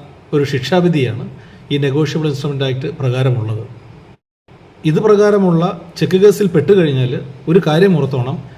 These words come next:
രക്ഷപ്പെടാനുള്ള സാധ്യത വളരെ കുറവാണ്. കാരണം ഈ ആക്ട് പ്രകാരം സെക്ഷൻ നൂറ്റിപ്പതിനെട്ടും സെക്ഷൻ നൂറ്റിമുപ്പത്തിയൊമ്പതും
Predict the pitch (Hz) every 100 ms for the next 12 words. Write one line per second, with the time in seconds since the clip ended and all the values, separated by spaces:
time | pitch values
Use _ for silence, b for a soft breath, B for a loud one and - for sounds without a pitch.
0 | B 151 147 220 220 208 196 180 143 147
1 | 151 156 156 135 135 160 - 127 123 -
2 | - B B B - 156 165 - - -
3 | - - 190 247 - - 151 180 170 175
4 | 131 131 127 123 - - - B B B
5 | B 175 185 196 185 185 180 165 170 170
6 | 160 - - - - - 170 190 165 165
7 | 180 131 170 175 131 131 139 107